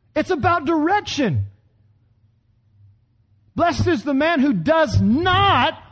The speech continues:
walk in the counsel of the wicked." You know what? There's a lot of people, a lot of dads, the first counsel they get in the morning comes from a little small computer that's sitting next to their bed.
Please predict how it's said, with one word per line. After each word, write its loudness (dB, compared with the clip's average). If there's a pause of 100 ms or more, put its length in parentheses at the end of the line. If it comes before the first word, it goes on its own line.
(120)
walk 0 (580)
in -2
the 0
counsel -6
of -2
the -4
wicked." -4 (2000)
You -4
know 0
what? -2 (460)
There's -2
a 0
lot 0
of -4
people, -2
a -10
lot 0
of -4
dads, -2 (300)
the -2
first -2
counsel -4
they 0
get -2
in -2
the 0
morning 0
comes -4
from -4
a 0
little -2
small -4
computer -6
that's -8
sitting -10
next -8
to -10
their -4
bed. -8